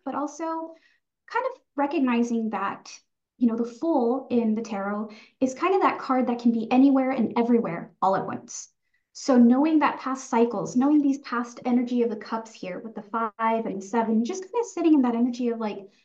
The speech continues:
"Is this truly what I want?" Um, it's asking you to take a leap of faith in terms of, do you continue to pursue this relationship or the situation?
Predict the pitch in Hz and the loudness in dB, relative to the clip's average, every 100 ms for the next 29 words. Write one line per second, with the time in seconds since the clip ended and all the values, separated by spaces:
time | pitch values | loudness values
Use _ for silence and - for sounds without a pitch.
0 | _ _ 262 - 311 311 - 240 240 233 | _ _ -14 -6 -6 -6 -4 0 4 4
1 | 220 202 180 170 165 _ _ _ _ _ | 2 -6 -8 -10 -10 _ _ _ _ _
2 | - 226 214 214 277 277 277 302 - 330 | -2 2 2 4 2 2 0 0 0 2
3 | 330 302 302 285 269 247 247 254 226 208 | 2 0 -2 -2 0 0 -2 -2 -2 -2
4 | 226 233 226 214 202 202 208 - 196 185 | -2 0 0 0 -6 -4 -4 -4 -6 -6
5 | 185 - _ _ _ - 208 254 240 247 | -8 -14 _ _ _ -12 0 4 4 4
6 | 254 240 233 233 - 214 - 277 269 269 | 4 6 4 2 -4 -8 0 4 6 6
7 | 269 277 - _ _ _ 254 240 240 233 | 4 2 -4 _ _ _ -6 0 2 4
8 | 240 - 233 233 - 196 190 185 185 220 | 2 0 -4 -6 -8 -8 -8 -8 -10 -10
9 | - 240 240 233 226 233 | 2 4 6 6 6 4